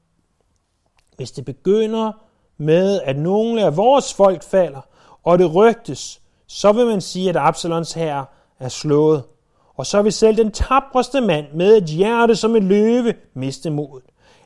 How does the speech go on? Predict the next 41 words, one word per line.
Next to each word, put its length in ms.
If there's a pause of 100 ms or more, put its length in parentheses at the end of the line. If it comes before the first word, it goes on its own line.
(180)
Alle 320
i 200
Israel 440
ved 180
jo, 220 (280)
at 160
din 180
far 380
er 160
en 120
helt, 480 (420)
og 180
at 60
han 200
er 40
omgivet 600
af 120
tapre 480
mænd. 200 (720)
Mit 260
råd 260
er 80
derfor, 480 (360)
lad 200
alle 220
israelitter 680 (120)
fra 80
Dan 340
til 100
Beersheba 600 (360)
samles 600
om 260
dig. 180 (800)
Vi 140
bliver 340
så 240
talrige 640
som 200
sandet 520
ved 80
havet. 460